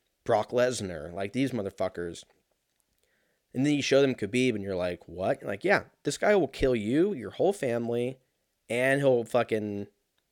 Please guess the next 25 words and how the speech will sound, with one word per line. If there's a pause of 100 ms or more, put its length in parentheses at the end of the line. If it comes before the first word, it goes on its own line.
(120)
wrestle
a
bear
and
then
go
swim
against
the
current
in (600)
minus
fourteen
degree
water. (300)
If
it
was
minus
fourteen,
I
would
be
s-, (100)
ice.